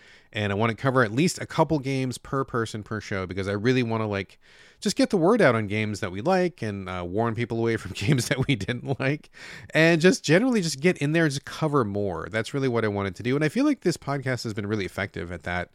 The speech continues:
Um, you know, we cover generally when we're fully staffed, whether it was me and Corey Motley back in the day or me and Carlos, uh, after that. I mean, we were always covering at least, like,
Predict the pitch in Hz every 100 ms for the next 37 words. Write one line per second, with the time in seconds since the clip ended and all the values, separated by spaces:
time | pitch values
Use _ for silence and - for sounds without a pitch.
0 | _ - - - - 101 101 95 87 143
1 | 127 117 117 - 185 175 156 151 113 101
2 | 127 240 196 110 98 107 123 _ - 120
3 | 131 123 117 175 160 - 117 87 87 -
4 | 107 110 110 107 107 95 113 123 120 -
5 | 95 92 - 110 98 117 135 120 107 95
6 | 101 90 170 196 190 175 _ - - _
7 | - 113 110 107 104 104 92 117 127 107
8 | 95 - 131 113 92 92 - - - 90
9 | 87 101 - 92 127 131 143 208 208 294
10 | 311 285 - _ - 240 233 196 - 175
11 | 170 156 147 175 175 - 139 135 -